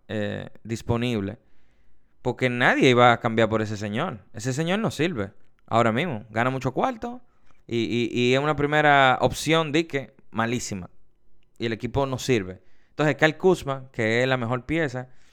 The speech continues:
de repente tú no puedes conseguir mucho. Y lo que ellos pudieron hacer, que lo felicito, en verdad, es un pick de primera ronda porque Dallas está un poco desesperado.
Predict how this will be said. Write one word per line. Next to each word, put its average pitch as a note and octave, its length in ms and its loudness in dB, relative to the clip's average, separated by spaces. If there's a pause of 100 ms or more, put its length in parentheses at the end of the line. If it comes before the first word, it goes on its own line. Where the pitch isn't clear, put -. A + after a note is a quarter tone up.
(360)
de B2 80 -4
repente B2+ 320 -2
tú C3 80 -4
no C3 100 -2
puedes B2+ 140 0
conseguir A#2+ 340 -4
mucho. G2+ 400 -8 (760)
Y D3 120 0
lo D3 120 8
que D3+ 100 4
ellos E3 120 8
pudieron F3 320 8
hacer, F3 360 0
que A#2 140 2
lo A2 120 6
felicito, A#2 480 0
en A2 100 -6
verdad, C#3+ 360 -4 (680)
es C3+ 80 0
un C3 100 -4
pick C#3+ 140 0
de D#3 80 2
primera D3 300 2
ronda D3+ 280 2
porque E3+ 560 6 (460)
Dallas C#3 360 8
está C3+ 140 4
un B2 80 2
poco A2+ 220 4
desesperado. F#2+ 480 0